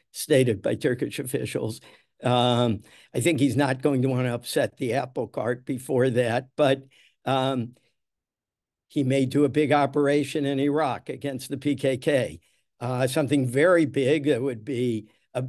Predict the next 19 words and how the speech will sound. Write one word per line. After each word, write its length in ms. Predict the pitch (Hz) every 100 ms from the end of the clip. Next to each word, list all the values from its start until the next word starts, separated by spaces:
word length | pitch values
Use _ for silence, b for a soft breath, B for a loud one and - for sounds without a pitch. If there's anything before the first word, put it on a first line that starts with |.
| -
major 520 | 120 135 185 139 143
problem 540 | 135 147 127 123 131 120
for 220 | - 127
the 160 | 120 123
U 400 | 123 113 131 127
S, 280 | 123 147
of 160 | 117 117
course, 240 | 139 131
would 160 | 139 123
be 520 | 139 135 139 139 135 B B
an 140 | 139 135
operation, 1000 | 143 147 147 135 139 131 156 143 135 135
which 180 | 151 147
he 80 | 147
has 160 | 127
long 240 | 147 135 -
threatened 500 | 147 135 131 127 135
to 80 |
do, 400 | 139 123 123 143